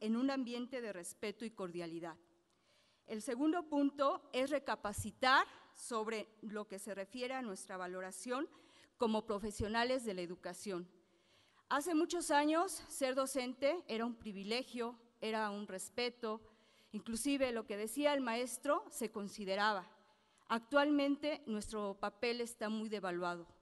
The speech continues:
Requerimos que retomemos esto, ¿verdad? Para tener otra vez ese prestigio en nuestras sociedades.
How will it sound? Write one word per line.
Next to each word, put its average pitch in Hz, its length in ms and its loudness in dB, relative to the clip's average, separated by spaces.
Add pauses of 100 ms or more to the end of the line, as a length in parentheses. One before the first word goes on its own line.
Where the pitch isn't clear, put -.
(500)
Requerimos 311 920 2 (760)
que 254 500 -4
retomemos 269 720 2
esto, 285 380 0
¿verdad? 262 280 2 (360)
Para 226 240 4
tener 262 280 4
otra 294 240 2
vez 262 220 0
ese 269 220 -2
prestigio 220 760 -6 (280)
en 190 120 -2
nuestras 185 320 -4
sociedades. 185 680 -4